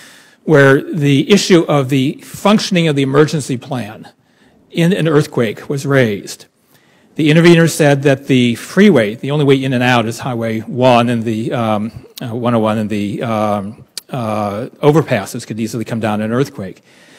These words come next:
And you have to have a functioning emergency plan according to the law. And the N R C ruled,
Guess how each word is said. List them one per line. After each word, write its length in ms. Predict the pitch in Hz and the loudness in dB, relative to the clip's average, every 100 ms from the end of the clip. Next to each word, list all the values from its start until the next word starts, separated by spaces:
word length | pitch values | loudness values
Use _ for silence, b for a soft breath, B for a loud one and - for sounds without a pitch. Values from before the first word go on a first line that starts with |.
| b b b - | b b b -8
And 320 | 151 131 127 | -2 -2 -2
you 160 | 156 143 | -2 2
have 200 | 160 - | 2 2
to 80 | |
have 80 | 143 | 0
a 60 | 147 | 0
functioning 320 | 120 110 143 | -4 -4 -2
emergency 360 | 147 190 175 - | 0 2 0 -4
plan 200 | 120 104 | -6 -6
according 260 | - 113 | -6 -4
to 60 | 123 | 0
the 60 | |
law. 420 | 143 185 110 - - b b b b - | 2 4 2 -2 -16 b b b b -10
And 80 | 139 | -8
the 120 | - | -2
N 140 | 175 | 0
R 100 | 226 | 2
C 220 | 233 220 180 | 2 0 4
ruled, 560 | 160 170 104 - - | 6 6 4 -4 -16